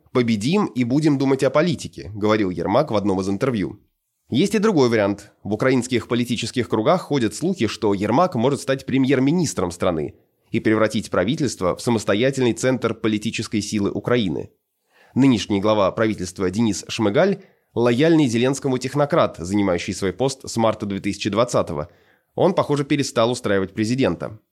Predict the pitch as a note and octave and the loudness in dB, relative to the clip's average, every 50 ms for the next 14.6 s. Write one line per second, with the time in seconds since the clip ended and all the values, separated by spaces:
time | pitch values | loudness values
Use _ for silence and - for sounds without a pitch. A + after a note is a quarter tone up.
0 | _ _ _ - - G2+ G2+ G#2 G#2+ G#2+ G2+ - B2 A#2+ - - G2+ - F#2 F#2 | _ _ _ -4 0 2 4 4 4 2 0 0 0 -2 0 -2 -4 -4 -4 -6
1 | G2+ A2+ A2+ A2 G#2 F#2 - - G2+ - D3+ E3 F3+ D3+ G#2+ F#2+ E2 - - _ | -2 0 2 2 2 0 -2 -4 -2 0 2 2 2 2 -2 -6 -6 -8 -14 _
2 | _ - G#2 G#2+ G#2+ A#2 D#3 F3+ F3+ - - A#2+ A2 - - G2+ - - - - | _ -4 -2 0 2 4 4 2 2 0 0 -2 -2 -2 -2 -6 -6 -8 -6 -4
3 | A#2 G#2+ F#2 G#2+ G#2+ C3 C#3 C3 - - - A#2 - - - - - A2+ F#2+ F2+ | -2 -2 0 2 2 2 2 2 0 -2 -6 -6 -6 -6 -6 -2 0 2 2 4
4 | G#2+ C#3+ D#3 D#3 - - - - G2+ G2 B2 B2+ C3+ F3 E3+ F3 D3+ C#3 G#2+ G#2 | 2 2 0 -4 -8 -16 -10 -6 -2 0 0 2 2 2 0 0 0 0 -2 0
5 | G2+ A2 B2 C#3 B2 - B2 A#2+ - A#2+ A#2 A#2 C3+ C3+ - - A#2 - - C3 | 0 0 0 0 0 -2 -2 -2 -2 -2 0 0 0 0 0 -2 -4 -2 0 0
6 | B2+ B2 - C3+ C3+ C3+ - D3+ D3+ D#3+ - F#3+ F3 C3 G2+ F#2 F2+ - G2 F2+ | 0 0 0 0 0 0 0 0 -2 -2 0 0 2 2 2 0 0 -2 -2 -2
7 | G2 F2 E2 - - G2 F#2 F2 G#2 B2 E3 D#3+ D#3+ - - - B2+ B2+ B2 G#2+ | -2 -4 -4 -4 -4 -2 0 2 2 2 2 2 -2 -4 -4 -2 2 2 2 2
8 | G2 G2+ G#2 G#2 G#2+ G2+ G2+ G2+ F#2+ D#2+ B1 - - - _ _ _ _ _ _ | 2 0 0 -2 -2 -2 -2 -2 -2 -4 -8 -8 -12 -20 _ _ _ _ _ _
9 | _ _ _ _ _ _ _ _ _ _ _ _ _ - B2 B2 C#3+ C#3+ C#3 C#3+ | _ _ _ _ _ _ _ _ _ _ _ _ _ -4 0 2 2 2 4 2
10 | A#2+ D3+ G3 G3+ G3+ G3 D#3+ C#3+ C#3 C#3 C#3 C3 A#2 A#2+ A#2 A2+ A#2 B2 A#2+ G#2+ | 2 2 2 2 2 0 2 2 2 2 2 0 0 0 -2 0 0 2 2 0
11 | G2+ - G#2+ G#2+ A2 - E3 F#3 - E3 - - D3+ - - C3+ C3+ C#3 C#3 C3+ | 0 0 -2 -2 0 0 0 -2 -2 -4 -4 -4 -4 0 0 2 4 4 4 4
12 | C3+ A#2 G#2 G2 - - G#2 G#2 G#2 G#2 G2+ - B2+ B2 B2 A2 F#2+ G#2 G2 F#2 | 4 4 2 2 0 -2 -2 0 0 0 0 0 0 0 0 0 2 0 0 2
13 | G#2+ C#3 E3+ D#3 C#3+ C#3+ B2+ - - - A#2+ A#2+ A2+ - A2 A2 G#2+ - G#2 G2+ | 4 2 2 2 2 -2 -2 -4 -4 -2 -2 -2 0 0 -2 -2 -2 -2 -4 -2
14 | G#2+ G#2+ G#2 G#2 F#2 G2+ F2+ - C2+ - - | 0 0 0 0 0 -2 -2 -2 -4 -8 -12